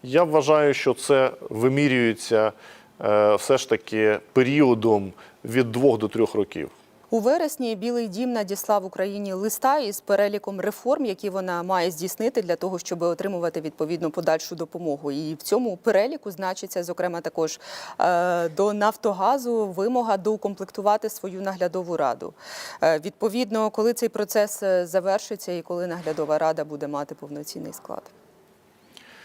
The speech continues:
Speaker 1: В першу чергу я хотів би повідомити, що реформа корпоративного управління, е, просувається дуже активно на сьогоднішній день в Україні. «Нафтогаз» є взірцем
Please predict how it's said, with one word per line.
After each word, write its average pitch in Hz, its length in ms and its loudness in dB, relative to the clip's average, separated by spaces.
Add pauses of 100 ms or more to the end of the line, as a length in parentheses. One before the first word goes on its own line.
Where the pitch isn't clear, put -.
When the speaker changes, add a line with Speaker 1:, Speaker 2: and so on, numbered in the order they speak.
(360)
Speaker 1:
В - 40 -6
першу 151 240 2
чергу 120 300 6
я 110 60 8
хотів 120 360 0
би 127 100 0
повідомити, 110 840 2
що 104 500 2 (160)
реформа 107 540 2
корпоративного 110 680 2
управління, 98 840 0 (360)
е, 85 140 -2
просувається 107 680 0
дуже 104 300 0
активно 107 600 -2 (340)
на 98 80 -4
сьогоднішній 104 540 -4
день 98 180 -2
в 95 60 -4
Україні. 113 520 0 (500)
«Нафтогаз» 117 580 2
є 110 120 4
взірцем 107 560 2